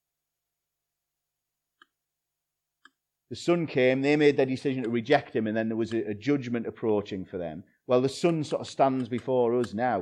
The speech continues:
Jesus stands before us now. What we're gonna do? The tenants had a choice there. The son's come along.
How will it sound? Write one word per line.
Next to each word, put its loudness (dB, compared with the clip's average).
Jesus -4
stands -4
before -6
us -6
now. 0
What -2
we're -4
gonna -4
do? 2
The -8
tenants 0
had 6
a 2
choice 2
there. 2
The -4
son's 0
come -2
along. 4